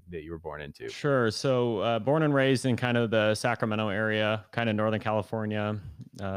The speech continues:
Speaker 2: a place called Granite Bay in the suburbs, uh, in between Sacramento and Tahoe. And, uh,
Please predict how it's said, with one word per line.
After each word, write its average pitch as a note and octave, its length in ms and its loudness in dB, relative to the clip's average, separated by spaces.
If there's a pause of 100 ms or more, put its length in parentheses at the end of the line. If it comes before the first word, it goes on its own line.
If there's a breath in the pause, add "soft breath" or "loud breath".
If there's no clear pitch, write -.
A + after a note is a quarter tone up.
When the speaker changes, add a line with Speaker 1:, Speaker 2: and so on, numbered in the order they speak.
Speaker 2:
a F#2+ 40 -6
place A2 180 -4
called G2+ 140 -4
Granite G#2 260 0
Bay G2+ 180 2
in G2+ 80 -2
the G2+ 60 -2
suburbs, G#2 680 -2
uh, G2 200 -4
in B2 80 2
between A#2 240 0
Sacramento G#2+ 380 -2
and G2 80 -4
Tahoe. G2+ 480 -2
And, G2 120 -6 (500 loud breath)
uh, B2 520 2